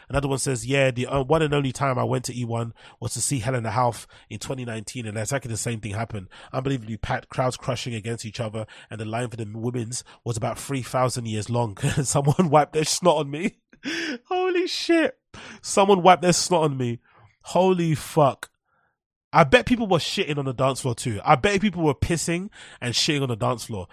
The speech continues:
If there's only seven cubicles and a, a urinal that only fits five guys, and there's one, there's two thousand three hundred people there, I'm probably sure some people were shitting and pissing in corners.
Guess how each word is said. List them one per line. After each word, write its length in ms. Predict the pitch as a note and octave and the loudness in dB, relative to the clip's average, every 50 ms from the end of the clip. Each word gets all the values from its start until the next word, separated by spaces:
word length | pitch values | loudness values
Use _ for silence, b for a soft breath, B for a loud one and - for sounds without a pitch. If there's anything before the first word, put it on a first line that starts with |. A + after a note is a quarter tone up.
| B B B B | B B B B
If 140 | B C3+ C3 | B -2 2
there's 180 | - D3+ C#3 | 2 2 4
only 140 | F#3 G3 G3 | 4 2 2
seven 480 | D#3 - - - F#3 F3+ E3+ F#3 E3+ D#3+ | 0 0 2 2 2 2 2 0 -4 -6
cubicles 760 | - - F#3 E3+ D3 E3 D3 - D3 C#3+ D3+ F3 - - - B B B B B B | -4 0 0 0 0 0 -2 0 0 -2 -2 -2 -6 -8 -14 B B B B B B
and 300 | B C3+ C3+ C3 C3 C3 - - | B 0 0 0 -2 -4 -8 -10
a, 80 | - - - _ - | -10 -10 -8 _ 2
a 140 | C#3+ C#3 | 2 2
urinal 480 | C#3+ B2+ C#3 C3+ C3 D3+ D#3+ D#3+ D#3 D3+ | 4 4 4 6 6 6 6 6 4 4
that 120 | C#3+ C#3 | 2 2
only 200 | B2+ D3 D3+ C#3+ | 2 2 2 2
fits 280 | B2+ - - - - - | 0 0 -2 -4 -4 -4
five 380 | - - - D3+ C#3+ C#3+ C3+ B2+ | -4 0 2 4 4 2 2 0
guys, 540 | C3+ B2+ B2+ B2 B2+ C#3 D#3 E3 D#3 - - b b b b b b b b _ | 0 2 2 2 2 0 -2 -4 -6 -10 -12 b b b b b b b b _
and 280 | - C3+ C3 C3 B2 A#2 | -4 -2 -2 -2 -2 -2
there's 200 | C3 B2+ A#2 G#2+ | -2 -2 -2 -2
one, 300 | A2+ C3+ D#3 D#3 D3 C#3 - - _ | -2 0 0 0 -2 -4 -10 -14 _
there's 300 | - C3+ C3 A#2+ - - b b b b b _ | -6 -4 -4 -4 -6 -10 b b b b b _
two 200 | - - - F#3 | -6 -2 -2 -2
thousand 540 | E3 - - D#3+ D#3 D#3+ D3+ A#2+ D3 C#3+ B2 | 0 2 2 4 4 4 2 0 -4 -6 -6
three 280 | - - - - D#3 D3 | -6 -8 -6 -2 0 0
hundred 260 | D3+ D3+ B2+ C3 - | 0 0 0 -2 -2
people 280 | C#3 C#3+ B2+ A#2+ C3 | -2 -2 -2 -2 -2
there, 280 | A#2 A#2 B2 C3+ D#3 E3+ - b b b b b b b | -2 -2 -2 -2 -2 -4 -8 b b b b b b b
I'm 260 | C3 C#3 D3 C#3+ C3 - _ - | 0 2 2 0 -2 -6 _ -4
probably 440 | - - G3+ G3+ G3+ F#3+ E3 F3 | -2 0 2 2 0 0 0 -2
sure 540 | D3+ - - - E3+ D#3+ C#3 C3 C3 D3+ D#3 - b b b b b b | -4 -2 -2 0 2 2 2 2 0 -2 -4 -8 b b b b b b
some 320 | b - - F3 D#3+ C#3+ | b 0 0 0 0 0
people 240 | - F3 F3 - D#3 | -2 -4 -2 -2 -2
were 140 | C3 C#3 B2 | -2 -2 0
shitting 520 | - - - - E3+ D#3 D3 C#3+ C#3 C3+ | 0 -2 -2 -2 -2 -2 -2 -2 -2 -2
and 160 | B2 A2+ - | -4 -4 -6
pissing 380 | - - D#3+ C#3 - - D3 B2+ | -6 -4 -4 -4 -4 -4 -6 -6
in 100 | A#2+ A2 | -8 -12
corners. 580 | - - - C3+ B2 A2+ G#2 F#2+ - - - | -10 -6 -4 -4 -2 -4 -4 -6 -10 -12 -16